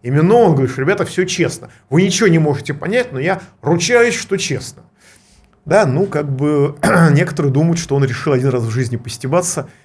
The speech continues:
и сказать людям правду. Некоторые думают, что он врал, так сказать, вёл себя как обычно, ведёт по от-, вёл по отношению к населению России.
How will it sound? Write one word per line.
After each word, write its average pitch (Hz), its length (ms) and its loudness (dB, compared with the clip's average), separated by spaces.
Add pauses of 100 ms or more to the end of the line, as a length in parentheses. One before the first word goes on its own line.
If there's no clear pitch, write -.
(100)
и - 60 -12
сказать 139 420 -2
людям 135 240 0
правду. 123 440 -6 (840)
Некоторые 185 440 0
думают, 165 260 0
что - 160 -6
он 160 100 0
врал, 139 360 0 (160)
так 107 100 -18
сказать, 127 160 -4
вёл 170 100 2
себя 143 160 -6
как 139 180 -4
обычно, - 460 -4 (720)
ведёт 104 400 -6
по 107 100 -6
от-, 101 140 -12
вёл 123 380 -2
по - 140 -8
отношению 101 580 -6
к - 160 -16 (280)
населению 98 460 -8
России. 95 440 -12